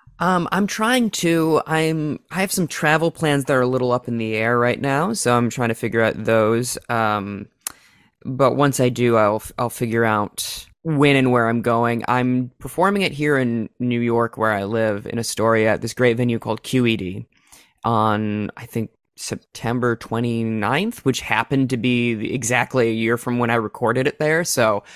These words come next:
that's kind of weird. So I'm gonna, I'm gonna do that, and I'm gonna have some new material there, and I'm trying to work some more stuff out and really winnow it down. And, like, I have a, a good recording of it, but I would like to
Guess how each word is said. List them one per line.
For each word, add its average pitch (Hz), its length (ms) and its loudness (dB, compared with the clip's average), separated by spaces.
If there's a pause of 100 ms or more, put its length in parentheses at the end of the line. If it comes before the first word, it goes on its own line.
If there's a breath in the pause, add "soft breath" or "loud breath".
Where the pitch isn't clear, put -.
(120 loud breath)
that's 123 180 -2
kind 143 180 -2
of 151 120 -4
weird. 190 240 -4 (540)
So 147 380 6
I'm 139 200 4
gonna, 135 600 2
I'm 131 80 -6
gonna 131 160 -4
do 170 200 -4
that, 117 500 0
and 120 160 -2
I'm 120 100 0
gonna 120 140 0
have 123 180 -2
some 131 160 0
new 123 140 4
material 110 600 -2
there, 104 440 -2
and 110 420 -6
I'm 107 100 -6
trying 113 200 -4
to 110 80 -2
work 113 240 -2
some 113 140 -6
more 104 160 -4
stuff - 260 -8
out 110 320 -4 (160)
and 127 120 2
really 110 720 0
winnow 131 440 2
it 127 160 0
down. 110 640 0
And, 120 100 -2
like, 123 180 0
I 131 120 0
have 139 340 0
a, 117 380 4
a 117 120 -4
good 117 220 -2
recording 110 460 0
of 107 100 -2
it, 92 180 -4
but 113 120 0
I 110 100 4
would 107 160 -4
like 113 200 0
to 104 360 -2